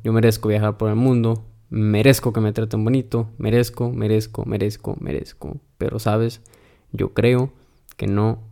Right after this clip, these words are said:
nos merecemos ni madres. Y es un alivio saberlo.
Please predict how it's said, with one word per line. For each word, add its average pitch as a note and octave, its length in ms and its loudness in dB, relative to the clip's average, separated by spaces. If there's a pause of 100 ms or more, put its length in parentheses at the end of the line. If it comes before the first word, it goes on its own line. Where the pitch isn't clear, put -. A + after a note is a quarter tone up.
(100)
nos A2 240 -4
merecemos A2 720 -4 (420)
ni A#2 200 -2
madres. - 520 -4 (1120)
Y A#2+ 180 2
es D3+ 140 6
un D#3 120 6
alivio C#3 280 2
saberlo. D#3+ 480 -4